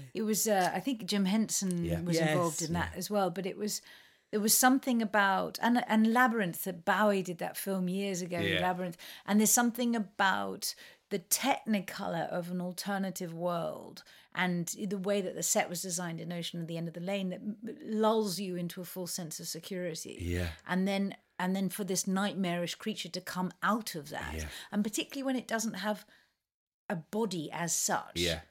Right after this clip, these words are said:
Speaker 2: yeah.
Speaker 1: You know, that you, you, you sort of could, you create a monster in your head as a child, and it usually has a body and then arms and legs. And when, when that body is indefinable
Speaker 2: Yeah.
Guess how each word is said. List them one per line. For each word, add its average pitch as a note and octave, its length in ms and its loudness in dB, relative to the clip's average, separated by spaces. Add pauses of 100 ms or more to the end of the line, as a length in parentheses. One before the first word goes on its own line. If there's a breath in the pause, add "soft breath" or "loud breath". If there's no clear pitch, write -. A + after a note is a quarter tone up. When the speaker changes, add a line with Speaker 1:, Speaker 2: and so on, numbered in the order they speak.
(120)
Speaker 2:
yeah. F2 240 -6 (140)
Speaker 1:
You A3 140 6
know, F#3 80 2
that F#3 140 -8
you, A3 280 0
you, G#3 300 -2
you G#3 100 -2
sort A#3+ 220 -4
of A#3 120 -6
could, A#3+ 160 -4
you A3 180 -2 (380)
create C4 340 2
a B3+ 40 2
monster A3+ 420 2
in F#3 60 -2
your F3+ 180 -4
head F3+ 240 -4
as D#3 140 -10
a - 60 -12
child, D#3+ 420 -2
and E3 100 -4
it E3 60 -6
usually F#3 460 -2
has D#3 480 -2 (400 loud breath)
a E3+ 40 -4
body E3 440 2
and D#3+ 120 -4
then E3+ 120 -2
arms E3 320 -2
and E3+ 140 -4
legs. D#3+ 240 -2
And F#3 100 0
when, G3+ 220 0 (300 loud breath)
when G#3 160 0
that G#3 200 0
body B3 300 0
is G#3 100 0
indefinable G3 1040 -2
Speaker 2:
Yeah. F2 220 0